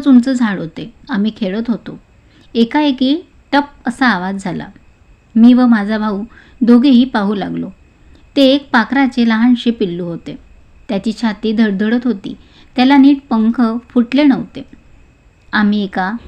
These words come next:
फडक्यात गुंडाळून त्या पिल्लाला घरात नेले. आम्ही त्या पिल्लावर प्रेम करू लागलो. "माझ्या मित्रा, तू बरा हो. आम्ही तुला पिंजऱ्यात ठेवणार नाही. तू तुझ्या आईकडे उडून जा."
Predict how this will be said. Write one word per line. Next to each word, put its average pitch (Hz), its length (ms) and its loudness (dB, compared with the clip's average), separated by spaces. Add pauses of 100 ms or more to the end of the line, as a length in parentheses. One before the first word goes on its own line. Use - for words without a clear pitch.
(260)
फडक्यात 220 360 0
गुंडाळून 240 520 4
त्या 220 140 -4
पिल्लाला 214 480 -2
घरात 240 420 -2
नेले. - 280 -8 (920)
आम्ही 247 480 6
त्या 233 80 0
पिल्लावर 226 640 0
प्रेम 277 360 4
करू 277 220 2
लागलो. 190 360 -2 (600)
"माझ्या 202 260 -2
मित्रा, 214 460 0 (500)
तू 247 60 6
बरा 214 280 2
हो. 262 340 0 (580)
आम्ही 196 280 -2
तुला 220 180 2
पिंजऱ्यात 220 420 2
ठेवणार 240 440 4
नाही. 294 360 4 (760)
तू 208 100 -2
तुझ्या 226 340 2
आईकडे 196 420 0
उडून 262 460 4
जा." 285 160 2